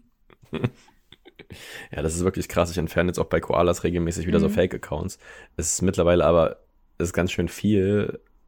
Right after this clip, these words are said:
Speaker 1: von der Zahl her, dass ich nicht jeden Tag immer gucke, okay. Aber wenn ich halt sehe, dass irgendwie so ein Profil, was neu gegründet ist mit irgend so Fake-Bildern, auch ohne Bild, ich entferne
Speaker 2: Ja.
Speaker 1: die regelmäßig, weil das einfach nur das Gesamtbild verwässert.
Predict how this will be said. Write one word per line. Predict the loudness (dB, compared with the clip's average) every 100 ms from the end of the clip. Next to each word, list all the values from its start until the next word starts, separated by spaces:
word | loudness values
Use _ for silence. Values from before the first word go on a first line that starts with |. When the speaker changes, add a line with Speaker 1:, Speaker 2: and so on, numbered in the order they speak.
| _
Speaker 1:
von | -6 0
der | 0
Zahl | 2 2 4
her, | 2
dass | 0
ich | -4
nicht | -6 -2
jeden | -2 0
Tag | 0 0
immer | -2 -4
gucke, | -6 -2
okay. | -4 0 0 0 -4 -20 -20 -12
Aber | -2 2
wenn | 2
ich | 2
halt | 0
sehe, | 4 4
dass | 4 0
irgendwie | -2 -2 0
so | 0 0
ein |
Profil, | -2 -6 -2 -2
was | -2 0
neu | 2 4 4
gegründet | 2 0 2
ist | 2 0
mit | 0
irgend | 0 0
so |
Fake-Bildern, | 0 0 0 0 -2 -2
auch | -4
ohne | -2 0 2
Bild, | 2 0 0 -12 -20 -16
ich | -10
entferne | -4 -2 -2
Speaker 2:
Ja. |
Speaker 1:
die | -2
regelmäßig, | -4 -4 -6 -8 -12 _
weil | -8
das | -6
einfach | -6 -4
nur | -2 -2 -4
das | -8
Gesamtbild | -6 -4 -4 -4
verwässert. | -4 -4 -6 -8